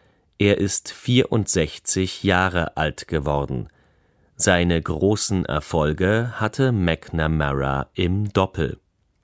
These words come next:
Der Spielpartner von McNamara hieß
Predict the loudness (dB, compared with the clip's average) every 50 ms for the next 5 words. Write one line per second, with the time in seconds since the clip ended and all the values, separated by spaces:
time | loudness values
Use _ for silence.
0 | _ _ _ _ _ _ -20 -20 _ _ _ _ _ _ _ 4 4 6 6 6
1 | 4 2 -2 -4 -4 0 2 2 2 2 0 -2 -2 -2 0 -2 -2 -2 -2 0
2 | 0 0 -2 -4 -4 -4 -2 -2 0 0 0 0 0 0 0 0 -2 -6 -6 -2
3 | -2 0 2 2 2 2 2 2 2 2 2 2 0 -2 -4 -8 -8 -4 -2 -2
4 | 0 -2 -4 -6 -8